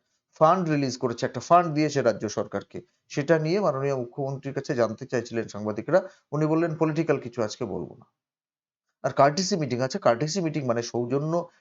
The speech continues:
সাক্ষাৎ, মানেটা কি বলুন তো? কি একজন, আহ, মা-, মাননীয় মুখ্যমন্ত্রী, তিনি দেশের প্রধানমন্ত্রীর সঙ্গে রাজভবনে বই-,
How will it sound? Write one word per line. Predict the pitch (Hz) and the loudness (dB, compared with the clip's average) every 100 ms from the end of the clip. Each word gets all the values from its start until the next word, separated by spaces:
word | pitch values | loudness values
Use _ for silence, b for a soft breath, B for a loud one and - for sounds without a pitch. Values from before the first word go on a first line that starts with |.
| b | b
সাক্ষাৎ, | 156 151 165 - | 0 2 0 0
মানেটা | 113 127 160 185 185 | 0 -2 -4 -8 -10
কি | - 156 180 | -4 -2 0
বলুন | 196 202 | 0 -2
তো? | 185 214 | -6 -10
কি | - 180 123 - B B | -4 -4 -4 -6 B B
একজন, | 117 143 156 127 - _ - | 0 0 0 -4 -12 _ 0
আহ, | 104 113 | 0 2
মা-, | 120 | 0
মাননীয় | 113 127 143 127 | 2 0 0 -2
মুখ্যমন্ত্রী, | 113 - 160 160 202 | -4 -2 -2 0 -4
তিনি | 190 151 | -4 -2
দেশের | 123 123 156 | 0 0 0
প্রধানমন্ত্রীর | 123 139 147 156 160 | 4 4 2 -4 -4
সঙ্গে | 156 170 185 180 | -2 -2 0 2
রাজভবনে | 113 110 123 139 156 147 | 2 2 0 0 0 -2
বই-, | 98 87 | -2 -4